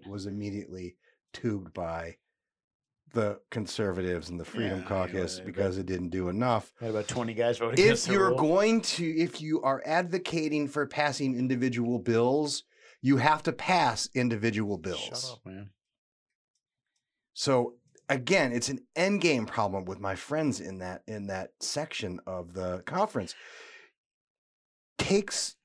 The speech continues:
Speaker 1: take some little victories.
Speaker 2: The House is without a majority. That's the bottom line. The House does not have a majority. If you don't control the floor, you don't, you're not the majority. And no one controls the floor. Hence, no one's the majority.
Speaker 1: Mm-hmm.
Speaker 2: We have no majority in the House of Representatives.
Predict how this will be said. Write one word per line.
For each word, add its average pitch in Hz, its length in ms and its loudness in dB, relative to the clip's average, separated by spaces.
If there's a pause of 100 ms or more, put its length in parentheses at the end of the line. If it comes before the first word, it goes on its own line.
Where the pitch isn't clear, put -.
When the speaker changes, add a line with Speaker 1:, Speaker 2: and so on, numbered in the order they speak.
(400)
Speaker 1:
take 190 220 -2
some 170 240 -2
little 185 240 4
victories. 165 800 -2 (360)
Speaker 2:
The 104 60 -10
House 110 320 -4
is 110 80 -12
without 104 240 -2
a 101 60 -8
majority. 98 500 -8 (280)
That's 107 180 -6
the 107 60 -12
bottom 101 300 -2
line. 98 220 -8 (100)
The 101 80 -8
House 104 240 -6
does 107 180 -14
not 104 160 -4
have 104 120 -2
a 104 60 -6
majority. 98 560 -6 (760)
If 117 100 -8
you 131 80 6
don't 147 160 6
control 139 360 4
the 123 80 2
floor, 120 440 2
you 113 180 -4
don't, 110 220 -2 (120)
you're 113 120 -6
not 110 200 -2
the 107 60 -8
majority. 95 520 -4 (300)
And 120 160 0
no 117 120 4
one 117 120 0
controls 110 500 -2
the 104 80 -4
floor. 101 380 -4 (240)
Hence, 110 260 -4
no 107 120 2
one's 101 160 0
the 98 80 -4
majority. 92 500 -4 (300)
Speaker 1:
Mm-hmm. 117 260 -6
Speaker 2:
We 120 100 0
have 120 380 2
no 117 120 2
majority 107 440 0
in 101 60 -4
the 98 60 -6
House 101 180 -4
of - 60 -12
Representatives. 98 640 -12